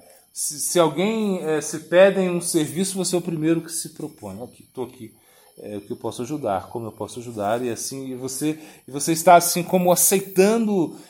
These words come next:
o serviço como uma purificação, como, como, então você tá brigando pelo serviço, na realidade. O brahmachari, o brahmachari, então brigando, então puxando, eu quero fazer esse serviço, não, eu, eu, eu, tipo assim, eu, eu,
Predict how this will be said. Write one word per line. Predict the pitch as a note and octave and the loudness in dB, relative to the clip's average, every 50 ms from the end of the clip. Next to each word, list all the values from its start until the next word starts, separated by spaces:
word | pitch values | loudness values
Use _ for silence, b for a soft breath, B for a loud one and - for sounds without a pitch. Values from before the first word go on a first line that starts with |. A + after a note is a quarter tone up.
| B B | B B
o | - C3+ | -10 -8
serviço | - - F3 D#3 C#3 B2+ A2+ A2+ C3 D#3+ G3 F#3+ - - - A3+ A#3+ A#3 B B B B B B | -4 0 2 2 2 0 -4 -8 -6 -4 -4 -2 -4 -4 -4 -6 -6 -8 B B B B B B
como | - - - - - F3 F3 E3+ E3+ | -4 0 0 2 2 2 2 2 2
uma | E3 E3+ E3+ D#3+ | 2 2 0 -2
purificação, | E3 F#3+ F3 F3 F3 - - - F#3 F3 - - - - - D3+ C3 A#2 G#2+ G#2 | -2 -2 -4 -2 -4 -6 -4 0 0 2 2 2 -2 0 0 0 -2 -2 -2 -6
como, | - D3 D#3 E3 D#3+ D#3 | -6 -6 -6 -4 -6 -4
como, | - E3+ F3+ F3 | -2 0 0 0
então | E3+ F#3+ G3+ A3+ | 2 2 2 2
você | A3+ G#3+ - A#3 | 2 0 -2 -2
tá | G3+ - G#3 G3 | 2 4 4 4
brigando | F3+ F3 B3 A3+ F3 D3+ C#3 D#3 G#3 B3+ D#4 D4+ A3 | 4 4 0 0 -2 -2 4 6 8 8 8 6 6
pelo | F#3+ F#3 D#3+ D3+ | 4 2 2 4
serviço, | - - D3 B2 - G#2 G2+ G#2+ G2+ - - - | 2 2 2 0 0 -2 -6 -6 -6 -6 -6 -6
na | G#2 | -6
realidade. | G2+ G2+ G2 F2+ F2+ E2 D#2+ E2 - B B B B B B B | -6 -6 -8 -8 -8 -8 -10 -10 -12 B B B B B B B
O | - | -8
brahmachari, | G#2+ A#2+ B2+ B2+ B2+ A#2+ B2 - - A#2+ A2+ A2 | -6 -4 0 0 0 0 0 0 0 0 0 0
o | A2+ | -2
brahmachari, | A#2 A2+ A#2+ B2 A#2+ - D3+ D#3 | -4 -4 -4 -6 -4 -4 -4 -2
então | F#3+ F#3 B3 B3 C#4 | -2 -2 -2 -2 -2
brigando, | - G4 G4 A3+ F3+ E3+ F3+ F3+ E3+ D3+ C3+ | -2 -4 -4 0 4 6 6 8 6 4 2
então | - - D#3+ F#3 G3 G3 - - - _ - | 0 -2 -4 -4 -4 -6 -8 -14 -20 _ -18
puxando, | - F#3+ - - - - G3+ F#3+ E3+ E3 G3+ | -14 -10 -6 -4 0 4 4 4 6 6 4
eu | A3+ G#3 | 4 4
quero | - F#3+ F3 E3 | 6 4 4 4
fazer | - D#3+ D3 C#3 | 4 -2 -6 -4
esse | - - | -6 -6
serviço, | C3+ B2+ E3 G#3+ A#3 A#3+ | -8 -6 -6 -4 -4 -4
não, | A#3+ A3 A3 | -2 0 0
eu, | A3 G#3 G#3 | 2 4 4
eu, | G#3 G3+ G3 F#3+ | 4 4 4 4
eu, | F#3+ F3 - B B B B B B B | 4 2 0 B B B B B B B
tipo | _ - | _ -14
assim, | E3 E3 F3 E3+ E3 | -10 -8 -4 -4 -2
eu, | D#3 D#3 D#3 | -2 -2 -4
eu, | C3 G#2+ B B | -6 -6 B B